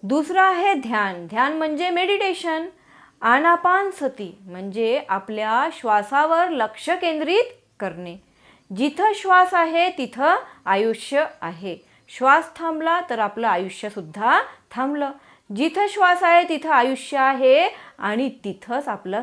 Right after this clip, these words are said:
समाधानसुद्धा आहे. म्हणून आपण आपल्या श्वासावर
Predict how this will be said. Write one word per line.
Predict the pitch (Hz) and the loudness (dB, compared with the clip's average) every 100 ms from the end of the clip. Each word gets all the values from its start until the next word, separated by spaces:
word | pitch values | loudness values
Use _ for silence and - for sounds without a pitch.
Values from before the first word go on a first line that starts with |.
| - | -8
समाधानसुद्धा | 170 165 165 160 180 - 175 156 202 233 392 571 - - | -12 -10 -10 -10 -12 -12 -14 -10 0 4 4 2 -8 -12
आहे. | 170 185 180 - _ _ - | -12 -12 -18 -20 _ _ -10
म्हणून | 202 214 226 285 | -6 -4 -4 -6
आपण | - 190 202 202 | -8 -8 -8 -8
आपल्या | 196 202 226 | -8 -8 -8
श्वासावर | 185 170 - 262 240 247 | -10 -10 -4 -2 -2 2